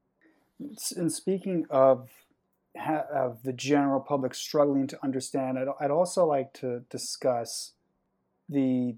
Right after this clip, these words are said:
difference between federal tax systems and state and local tax systems, because they're very different regimes. And the revenues, of course, are gonna go to very different things. You're not, you know, your local property taxes are not going to go pay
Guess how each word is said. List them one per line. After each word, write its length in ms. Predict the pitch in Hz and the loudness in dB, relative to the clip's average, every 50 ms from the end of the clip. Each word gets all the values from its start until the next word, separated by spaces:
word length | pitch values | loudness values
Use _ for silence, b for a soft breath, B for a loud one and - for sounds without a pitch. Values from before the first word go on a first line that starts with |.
| _ - | _ 0
difference 400 | - 160 160 160 - 151 139 - | 4 4 4 4 4 2 2 2
between 400 | - - 131 127 - - 131 127 | 0 -4 -4 -4 -2 -4 -4 -2
federal 420 | 127 - 156 143 143 143 135 131 | 0 2 4 6 6 6 6 4
tax 400 | 127 - - 135 127 123 120 - | 4 2 -2 -2 -2 -2 -4 -4
systems 460 | - 127 113 - - 120 113 107 - - | -6 -6 -6 -6 -8 -10 -10 -10 -10 -10
and 140 | 143 127 - | -10 -8 -6
state 300 | - - 143 131 131 127 | -2 0 0 0 0 -2
and 100 | 120 120 | -4 -4
local 320 | 120 120 117 110 - 113 | -2 -2 -2 -2 -4 -8
tax 380 | 110 - 110 110 110 - - - | -8 -8 -12 -12 -12 -12 -14 -14
systems, 380 | 113 110 - - 107 104 - | -14 -14 -16 -16 -18 -20 -18
because 580 | - - 107 - - 113 107 104 104 - - - _ _ _ _ _ _ _ _ | -16 -18 -16 -10 -10 -10 -8 -8 -10 -12 -14 -16 _ _ _ _ _ _ _ _
they're 260 | - 127 120 120 113 113 - _ _ _ _ - | -4 -2 -2 -2 -2 -6 -12 _ _ _ _ 2
very 260 | 143 147 151 151 147 | 4 6 6 6 6
different 320 | 147 151 139 139 147 139 | 4 4 2 2 2 0
regimes. 480 | 139 131 120 120 131 127 127 123 - - 147 | 0 0 0 0 0 2 2 0 -2 -2 -2
And 120 | 143 139 | 0 2
the 80 | 135 127 | 2 4
revenues, 480 | 151 202 240 254 269 185 143 123 123 | 6 6 6 6 6 4 2 2 0
of 100 | 131 131 - | -4 -6 -2
course, 260 | - 127 123 120 - | 0 0 0 0 -2
are 60 | 143 | 0
gonna 160 | 143 135 135 | 2 2 4
go 160 | 131 131 127 | 4 6 6
to 100 | 135 139 | 6 4
very 320 | 127 110 127 123 123 123 123 | 4 4 4 4 4 2 2
different 380 | 120 - - - 123 120 - | -2 -4 -6 -4 -6 -4 0
things. 320 | - 165 131 120 113 - 127 | 0 0 0 0 -4 -4 0
You're 100 | 135 135 | 2 4
not, 200 | 143 135 147 - - | 4 4 4 2 0
you 60 | 139 | -2
know, 80 | 123 | 0
your 200 | 120 127 143 160 | 2 4 4 8
local 280 | 165 170 170 - 151 139 | 8 8 8 8 4 0
property 360 | - - 160 151 156 151 143 | 6 8 8 8 8 4 0
taxes 380 | 127 - 131 123 117 127 123 - | 0 2 0 0 0 -4 -6 -4
are 140 | 131 131 127 | -2 0 2
not 260 | 127 131 127 123 - | 4 4 4 4 4
going 280 | - 131 120 123 117 | 2 0 2 0 -4
to 100 | 113 131 | -4 -4
go 220 | 120 123 127 117 110 | 0 2 2 0 0
pay 500 | - - - 147 139 131 123 123 120 | -2 -2 0 2 2 2 0 -2 -4